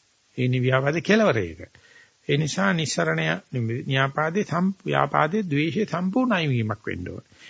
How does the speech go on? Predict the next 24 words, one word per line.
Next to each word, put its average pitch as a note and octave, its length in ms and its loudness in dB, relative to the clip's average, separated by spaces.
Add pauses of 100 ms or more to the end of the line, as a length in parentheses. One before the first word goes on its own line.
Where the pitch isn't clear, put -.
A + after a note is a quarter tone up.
ඒකටයි E3 340 0
මයි-, C3 300 -2
මෙත්තා D3+ 360 -2
චේතෝ D#3+ 360 0
විමුක්තිය B2 340 -2
කියන්නේ. D#3 260 -4
ඒ D3 40 -4
නිසා C3+ 180 -2
කවුරු B2+ 280 -2
හරි D3 140 0
කියනවා D3 340 -2
නම්, A2+ 180 -2 (520)
"මම C3 180 -2
මෛත්‍රී C3+ 400 -2
භාවනා A#2+ 320 -2
වැඩුවට C3 420 0 (260)
කොනක D3 360 -4 (220)
තාම C3+ 280 -6
ව්‍යාපාදේ D3+ 540 -2
තියෙනවායි" E3+ 360 -4
කියලා, A#3+ 260 -4 (1400)
ඒක A2+ 260 -4 (640)
සර්වඥ C#3 400 0
දේශිත C3 400 0